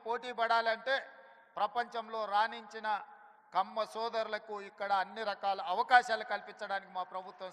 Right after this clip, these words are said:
సిద్ధంగా ఉన్నది అని చెప్పి నేను ఈ వేదిక మీద నుంచి విజ్ఞప్తి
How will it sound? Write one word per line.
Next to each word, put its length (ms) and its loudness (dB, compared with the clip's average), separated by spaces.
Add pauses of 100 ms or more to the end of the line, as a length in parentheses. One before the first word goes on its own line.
సిద్ధంగా 420 0
ఉన్నది 280 -4
అని 140 -8
చెప్పి 260 -8 (2500)
నేను 220 -2
ఈ 80 -10
వేదిక 240 -4 (100)
మీద 180 -12
నుంచి 220 -18
విజ్ఞప్తి 380 -14